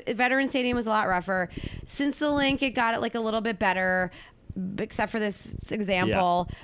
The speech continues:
Speaker 1: But also, like, I think that there is this, um,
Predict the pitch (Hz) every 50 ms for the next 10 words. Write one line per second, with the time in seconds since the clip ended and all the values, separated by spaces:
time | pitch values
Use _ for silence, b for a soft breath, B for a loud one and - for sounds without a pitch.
0 | B - - 285 285 285 294 320 320 - - 359 339 330 311 302 269 254 240 233
1 | 220 214 - - - - 226 233 240 233 - 262 262 262 269 226 - - 254 233
2 | 220 214 202 160 - - - - - 185 175 240 233 233 240 240 - - 226 233
3 | 233 220 180 170 175 - - - - _ _ _ _ _ _ _ - - - -
4 | 196 190 196 226 226 220 214 214 190 - - - 156 196 202 190 190 185 185 180
5 | 180 170 175 175 170